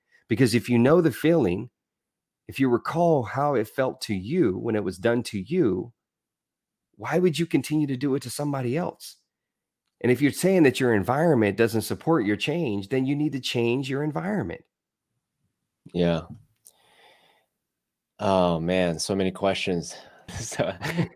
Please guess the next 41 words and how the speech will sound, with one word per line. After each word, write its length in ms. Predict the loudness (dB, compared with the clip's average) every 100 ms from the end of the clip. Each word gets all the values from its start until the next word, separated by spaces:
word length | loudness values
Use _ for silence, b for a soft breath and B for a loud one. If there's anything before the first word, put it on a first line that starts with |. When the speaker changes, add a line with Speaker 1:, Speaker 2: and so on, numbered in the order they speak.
| 2 4 6
Speaker 2:
you're 340 | 6 6 6
a 20 |
really 200 | 8 6
interesting 460 | 4 2 -4 -2 2
guy. 320 | 4 6 6
I'd 60 | 4
love 180 | 2 -2
to 80 |
talk 240 | -2 -2 -2
to 100 | -4
you 80 | -4
longer, 340 | -2 -2 -6
but 140 | -6 -6
I'm 120 | -6
also 200 | -8 -8
watching 360 | -8 -10 -10
the 80 | -14
time 340 | -10 -8 -8 -10
as 160 | -10
well. 340 | -6 -6 -8 -4
Speaker 1:
And 140 | 2 4
there 120 | 6
was 140 | 6
this, 380 | 6 4 2 -6 -8 -6
and 140 | 0
I 80 | 2
wish 240 | 2 2
I 60 | 0
can 180 | -2 0
remember, 340 | 2 2 2
it's 220 | 0 -2
this 220 | -6 -6 -4
philosopher 840 | -6 -4 -6 -4 -6 -4 -2 0 0
that 100 | -4
had 300 | -2 -2 2
this, 280 | 0 0 -16 -12 -12 -4
he 140 | 6 6
was 140 | 6
a 40 | 4
socialist, 540 | 4 4 2 -4 -4
sorry, 300 | -2 -2 -4